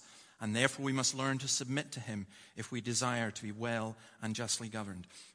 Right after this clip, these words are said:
Please listen to this. Without Christ, life is confused and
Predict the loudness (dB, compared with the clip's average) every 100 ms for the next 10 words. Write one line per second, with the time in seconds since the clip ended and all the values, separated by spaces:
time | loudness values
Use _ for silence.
0 | _ -2 0 2 0 0 -2 -2 -4 -6
1 | -14 -20 -20 -20 -6 -6 2 4 4 2
2 | -4 0 0 0 -2 -4 -8 _ _ _
3 | _ -10 0 2 2 -2 -8 -4 -2 -2
4 | -2 -4 -4 -2 -2 -2 -4 -6 -6 -14
5 | _ -4 -2 -2 -4